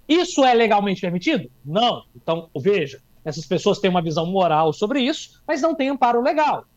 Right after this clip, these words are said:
O que que nós, isso dá pra gente? Isso dá pra gente o seguinte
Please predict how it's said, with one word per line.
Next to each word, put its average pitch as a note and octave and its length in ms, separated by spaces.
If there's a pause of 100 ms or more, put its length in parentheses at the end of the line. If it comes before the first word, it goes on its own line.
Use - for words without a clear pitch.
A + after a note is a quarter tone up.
(280)
O D4 120
que A#4 180
que A4+ 100
nós, E4 440
isso A#3 400
dá G#3+ 220
pra A3 140
gente? D#3 420
Isso F4 160
dá F4 120
pra D#4+ 100
gente D#4+ 160
o - 40
seguinte E4 540